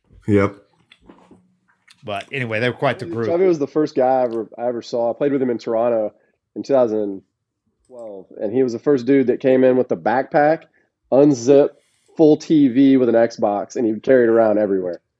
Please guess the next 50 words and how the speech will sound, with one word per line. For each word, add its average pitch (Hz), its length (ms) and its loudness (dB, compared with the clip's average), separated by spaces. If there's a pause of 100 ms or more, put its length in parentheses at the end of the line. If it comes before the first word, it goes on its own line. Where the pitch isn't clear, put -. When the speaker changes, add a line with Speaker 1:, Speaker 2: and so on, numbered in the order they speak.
(120)
Speaker 3:
Played 143 300 4
on 135 80 4
the 120 60 -2
plane, 135 500 4
on 123 100 0
the 107 120 -2
bus. 131 420 2
Speaker 2:
<laughs> - 280 -14
Speaker 3:
I've - 580 -16
never 180 220 -2
seen 147 220 2
it 139 80 2
before. 117 680 0
I 123 40 2
was 117 100 -4
like, 107 140 -2
"What 120 280 -4
is 87 260 -10
this 143 280 0
rig?" 98 400 0
And 104 180 -8
he's 107 140 -6
just 110 220 -4
like, 90 300 -2 (800)
"Gamer." 110 640 2 (540)
Speaker 1:
Yeah, 104 260 -2 (140)
I, 117 80 2
I 165 80 -2
played 135 220 4
some 104 120 0
Call 107 240 2
of 90 60 0
Duty 104 240 4
with 90 200 -2
him. 92 140 -2
He, 113 260 0
he's 120 220 4
a 107 60 2
chill 110 300 2
dude, 101 260 2
but 95 80 0
he 101 100 0
gets 95 220 -4
a 95 40 -4
little 90 160 0
heated 92 300 2
on 85 120 -4
the 80 60 -8
mic 87 280 -2
sometimes. 78 600 -10